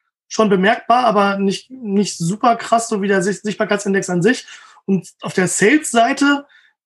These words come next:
war es minimal, sag ich mal, ne? Da sieht man dann halt mal, wie wichtig sind welche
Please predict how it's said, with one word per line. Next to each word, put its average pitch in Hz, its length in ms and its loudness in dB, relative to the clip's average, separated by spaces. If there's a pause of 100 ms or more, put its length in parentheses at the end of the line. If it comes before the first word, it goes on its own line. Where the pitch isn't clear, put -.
war 202 180 4
es - 140 -4
minimal, 185 680 2
sag 139 260 -12
ich - 140 -20
mal, 143 240 -14
ne? 202 220 -8 (320)
Da 170 80 -8
sieht 151 180 -6
man 196 140 2
dann 190 140 2
halt 196 180 2
mal, 196 380 2 (440)
wie 208 500 2 (560)
wichtig 214 680 0
sind 196 340 0
welche 196 380 0